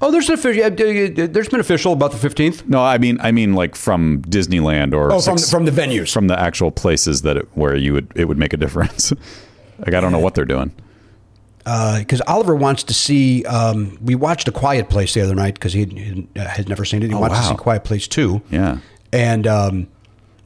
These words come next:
Speaker 1: uh, and so, like, I think that'll be our first venture back into a movie theater as a family to see
Speaker 2: Right.
Speaker 1: Quiet Place two. But we wanna do it before the fifteenth. So he gets his vaccine, his second one today.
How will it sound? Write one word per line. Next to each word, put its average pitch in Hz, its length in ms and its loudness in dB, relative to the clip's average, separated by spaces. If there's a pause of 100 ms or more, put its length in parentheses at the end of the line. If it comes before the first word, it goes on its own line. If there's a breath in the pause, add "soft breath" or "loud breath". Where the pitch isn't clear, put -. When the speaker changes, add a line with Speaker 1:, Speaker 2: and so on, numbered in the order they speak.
(240)
Speaker 1:
uh, 92 640 -6 (480)
and 120 120 0
so, 147 140 0
like, 123 240 0
I 120 80 -2
think 156 160 0
that'll 143 160 2
be 135 100 2
our 123 60 2
first 135 280 0
venture 131 340 0
back 120 240 0
into 123 200 2
a 107 40 2
movie 120 240 2
theater 123 280 2
as 101 80 0
a 104 40 -2
family 143 440 0
to 147 160 -4
see 135 120 0
Speaker 2:
Right. 117 80 -2
Speaker 1:
Quiet 120 300 2
Place 120 220 0
two. 165 280 2 (400 loud breath)
But 131 100 2
we 147 80 2
wanna 170 260 4
do 165 280 2
it 165 120 -2
before 165 300 2
the 151 80 -2
fifteenth. - 720 -2
So 123 200 0
he 120 100 2
gets 185 220 -2
his 127 180 0
vaccine, 135 600 2
his 110 140 -2
second 139 200 0
one 113 100 0
today. 113 460 0